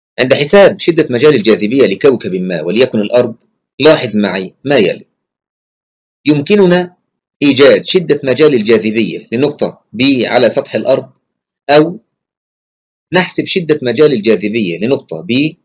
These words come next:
على ارتفاع اتش من سطح الأرض. هل هناك فارق؟ نعم. في الحالة الأولى نجد أن المسافة بين مركز الأرض والنقطة هو نصف قطر الأرض، وبالتالي نطبق في القانون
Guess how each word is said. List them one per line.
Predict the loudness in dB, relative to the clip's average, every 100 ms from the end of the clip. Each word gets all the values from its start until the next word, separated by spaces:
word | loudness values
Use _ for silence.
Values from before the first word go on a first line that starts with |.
| _
على | -4 0
ارتفاع | 0 -2 -2 0 -2 -4
اتش | -8 -8 -12 -10
من | -10
سطح | -8 -8 -6
الأرض. | -6 -6 -12 _ _ _ _ _ -4
هل | -2
هناك | 0 -2 0 0
فارق؟ | 2 2 2 -4
نعم. | -6 -6 -8 _ _ _ _ _ _ _ _ _ -6
في | -4
الحالة | 0 0 0
الأولى | -2 -2 -2 -4 _ _ _ _ _ _ _ -8
نجد | -2 0 0 -2 _
أن | -4 -2
المسافة | 0 -2 0 0 0 -16 _ 0
بين | 0 2
مركز | -2 0 0
الأرض | 0 -4 -12 _ _ -6
والنقطة | -2 -2 -2 -6 -10 _ _ _ _ -2
هو | 0
نصف | 2 -2 -4 -8
قطر | -8 -6
الأرض، | -2 -4 -4 _ _ _ _ _ _ -2
وبالتالي | 0 2 2 4 2 -6 _ _ -8
نطبق | 0 0 2 -2
في | -6
القانون | -6 -4 -2 -2 -4